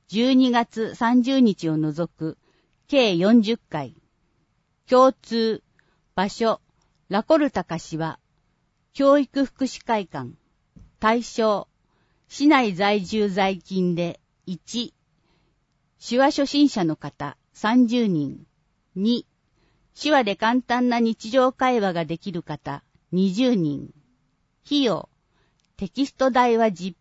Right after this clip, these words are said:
費。申し込み期限、四月十七日金曜。その他、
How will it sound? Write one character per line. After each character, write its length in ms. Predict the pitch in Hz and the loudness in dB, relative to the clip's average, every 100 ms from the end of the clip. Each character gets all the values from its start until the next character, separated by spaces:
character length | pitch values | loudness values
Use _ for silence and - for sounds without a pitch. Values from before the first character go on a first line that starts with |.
| _ | _
費。 220 | 202 190 _ _ _ _ _ _ _ _ _ _ _ _ - | -12 -12 _ _ _ _ _ _ _ _ _ _ _ _ -4
申 260 | 240 277 320 | 2 6 4
し 100 | - | 2
込 120 | 269 | 2
み 140 | 262 | 2
期 180 | 233 254 | 0 -4
限、 300 | 202 156 143 - _ _ _ | -2 -4 -6 -14 _ _ _
四 180 | - 220 | -12 -4
月 380 | 247 294 - 269 | -2 -2 -4 -8
十 280 | 196 240 254 | -4 -2 -4
七 260 | - - | -6 -2
日 500 | 247 233 - 208 - - | 0 0 -4 -12 -12 -10
金 340 | - 254 254 | 0 4 4
曜。 420 | 233 208 156 - _ _ _ _ _ _ | 4 2 -2 -6 _ _ _ _ _ _
そ 200 | _ 220 | _ 2
の 140 | 247 302 | 4 4
他、 280 | - 180 | 2 -8